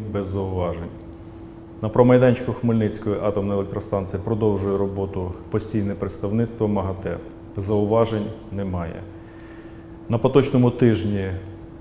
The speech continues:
свою роботу завершила комісія з перевірки охорони праці, пожежної безпеки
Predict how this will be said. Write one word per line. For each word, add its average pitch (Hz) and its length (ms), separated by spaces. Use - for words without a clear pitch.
свою 117 280
роботу 110 560
завершила 107 680
комісія 110 540
з 98 60
перевірки 104 720
охорони 104 420
праці, 123 440
пожежної 98 440
безпеки 104 520